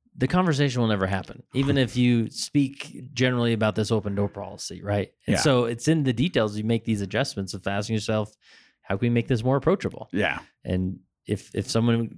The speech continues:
Speaker 1: walked in here off the street, would they be confused or would they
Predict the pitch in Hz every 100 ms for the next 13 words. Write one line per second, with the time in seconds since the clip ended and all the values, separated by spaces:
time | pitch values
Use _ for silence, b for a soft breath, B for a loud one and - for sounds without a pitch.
0 | - 117 120 - 127 117 120 120 117 110
1 | - 117 127 120 113 113 110 113 117 120
2 | 120 113 - - 113 110 113 - 139 196
3 | 202 - 120 107 110 110 110 110 110 107